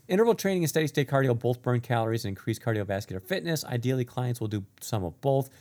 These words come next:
but if they prefer one or the other, encourage them to increase the intensity and or duration in a progressive way. That's a dumb answer. That's literally like, ugh, I just, we'll do both,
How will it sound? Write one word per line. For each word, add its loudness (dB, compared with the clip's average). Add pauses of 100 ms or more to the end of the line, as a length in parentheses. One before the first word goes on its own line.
(140)
but -2
if -2
they 4
prefer 2
one 2
or -2
the -2
other, 2
encourage 0
them -4
to -8
increase -6
the -6
intensity -8
and -6
or -4
duration -6 (400)
in -2
a -2
progressive -8
way. -6
That's -6
a -10
dumb -8
answer. -12
That's -10
literally -4
like, -10 (1200)
ugh, -6 (580)
I -16
just, -4 (1120)
we'll -12
do 0
both, -6